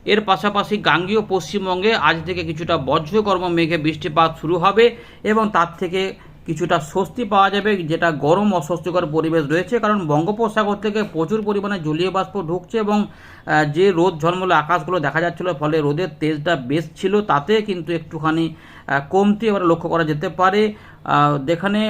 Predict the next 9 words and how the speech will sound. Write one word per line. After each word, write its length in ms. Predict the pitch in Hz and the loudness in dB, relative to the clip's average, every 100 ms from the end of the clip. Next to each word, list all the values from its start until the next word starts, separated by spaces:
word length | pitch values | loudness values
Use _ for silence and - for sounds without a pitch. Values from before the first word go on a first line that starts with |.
| - - - - - - | -4 -10 -20 -20 -14 0
মৌসুমী 500 | 147 180 208 247 240 | 4 4 4 0 0
অক্ষরেখা 440 | 208 - 196 185 | -2 -2 -2 -2
কিন্তু 220 | 180 170 | -2 -4
ইতিমধ্যে 520 | 175 160 180 175 160 170 | -4 -4 -6 -6 -6 -2
গাঙ্গেয় 440 | 147 147 170 214 208 | 0 0 0 -2 -2
পশ্চিমবঙ্গের 640 | 175 170 208 202 185 180 | -4 -4 -2 -2 -2 -2
উপর 200 | 170 165 | -2 -2
দিয়ে 240 | 160 170 160 | -2 0 0
রয়েছে। 500 | 151 175 - 220 | 0 -2 0 -2